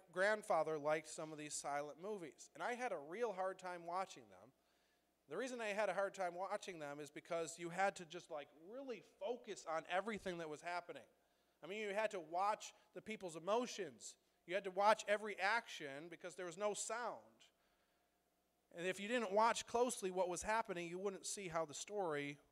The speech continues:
was going, and you wouldn't see the conclusion of the story. And I think the same thing is true in our relationship with God. When God works in a miraculous way, it's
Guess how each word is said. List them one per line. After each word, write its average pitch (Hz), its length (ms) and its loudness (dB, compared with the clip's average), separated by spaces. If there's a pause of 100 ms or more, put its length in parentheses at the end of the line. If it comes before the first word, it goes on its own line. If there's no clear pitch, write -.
(160)
was 143 100 -12
going, 165 380 0
and 123 160 -6 (260)
you 147 60 -10
wouldn't 147 180 -6
see 151 140 -6
the 143 80 -12
conclusion 139 500 -12
of 117 80 -18
the 117 80 -16
story. - 320 -12 (1160)
And 156 60 2
I - 20 2
think 208 180 0 (160)
the - 80 -8
same 190 240 0
thing 180 180 -2
is 143 100 -6
true 190 300 0
in 151 80 -4
our 143 120 -2
relationship 143 640 -6
with 127 120 -14
God. 147 260 -2 (1400)
When 135 100 -16
God 180 260 4
works 196 260 -2
in 175 80 -8
a - 20 -10
miraculous 156 640 -4
way, 175 280 0
it's 147 160 -2